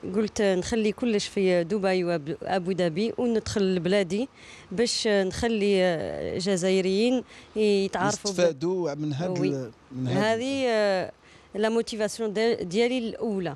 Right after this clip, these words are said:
Speaker 2: مهم.
Speaker 1: هي
Speaker 2: حاجة اللي
Speaker 1: باش
Speaker 2: حفزاتك باش تجي.
Speaker 1: نعم.
Speaker 2: وشنو هو المشروع؟ أنا نشوفوا آلة قدامك ونحبوا نعرفوا المشروع وشنو هو باش يفيد الناس اللي تحب الرياضة، وخاصة الرياضيين المحترفين كذلك يهمهم بزاف.
Speaker 1: آه، نعم.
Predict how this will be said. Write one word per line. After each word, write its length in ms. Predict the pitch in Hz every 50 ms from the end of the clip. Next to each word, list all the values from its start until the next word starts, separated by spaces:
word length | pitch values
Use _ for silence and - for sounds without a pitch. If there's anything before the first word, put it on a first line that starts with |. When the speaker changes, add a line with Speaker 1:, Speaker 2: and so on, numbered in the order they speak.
| - -
Speaker 2:
مهم. 280 | 139 135 127 123 117 107 104 175
Speaker 1:
هي 300 | 202 226 214 202 214 214
Speaker 2:
حاجة 100 | 226 226
اللي 120 | 202 156
Speaker 1:
باش 180 | 151 147 - 190
Speaker 2:
حفزاتك 480 | 175 156 143 - 170 170 156 165 151
باش 180 | 139 139 120 110
تجي. 160 | 95 90 90 - - - - - - 147
Speaker 1:
نعم. 120 | 151 151 -
Speaker 2:
وشنو 220 | 254 - 233 214
هو 140 | 165 156 143
المشروع؟ 440 | 127 123 127 - 139 139 143 123 117
أنا 180 | 123 143 143
نشوفوا 480 | 139 131 - 165 - - 143 - 156 160
آلة 120 | 147 135
قدامك 720 | 127 - - 117 113 139 135 139 165 202 185 - - -
ونحبوا 380 | 160 143 - - 226 226 226 214
نعرفوا 340 | 208 190 233 - - 190 160
المشروع 320 | 151 135 - 143 135 123
وشنو 220 | 151 160 - 165 147
هو 300 | 143 165 165 139 135 135 - - - - - - -
باش 260 | - 143 185 202 - 214
يفيد 320 | 202 - 233 214 175 165
الناس 160 | 180 214 214
اللي 100 | - 180
تحب 220 | - - 180 170 160
الرياضة، 540 | 160 151 151 147 147 143 143 135 156 175
وخاصة 400 | 175 160 143 - 165 160 - 160 -
الرياضيين 840 | 202 190 175 156 143 156 156 156 151 143 143 151 156 170 180 160 147
المحترفين 680 | 143 143 135 - - 147 139 143 139 131 - 190 180 127
كذلك 460 | - 131 127 131 117 113 107 - 123
يهمهم 340 | 120 131 147 139 131 131 123
بزاف. 360 | 107 98 95 95 82 - - - - - - - - -
Speaker 1:
آه، 80 | 214 202
نعم. 240 | 180 156 156 143